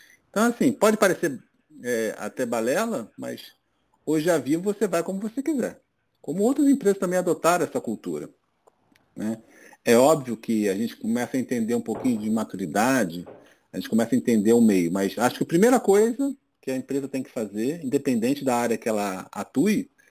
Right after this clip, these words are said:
é fazer uma leitura, uma leitura real, uma leitura de, assim, eu tenho essas fortalezas e essas fraquezas, consegui desenhar esse mapa.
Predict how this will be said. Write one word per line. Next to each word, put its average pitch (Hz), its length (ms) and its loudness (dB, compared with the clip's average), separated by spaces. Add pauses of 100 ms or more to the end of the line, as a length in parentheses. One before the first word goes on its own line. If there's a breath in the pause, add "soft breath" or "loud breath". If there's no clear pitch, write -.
(320 soft breath)
é - 60 -8
fazer 127 260 2
uma 156 140 4
leitura, 113 580 0 (340)
uma 110 120 -6
leitura 143 340 0
real, 139 560 -2 (160)
uma 95 100 -14
leitura 120 480 -2
de, 175 460 -2 (460 soft breath)
assim, 120 300 -2
eu 110 140 2
tenho 165 640 4 (420)
essas 107 260 -6
fortalezas 120 600 0
e 156 40 -2
essas 156 220 -2
fraquezas, 127 680 2
consegui 110 400 -4
desenhar 143 420 2
esse 160 200 -4
mapa. 123 440 -2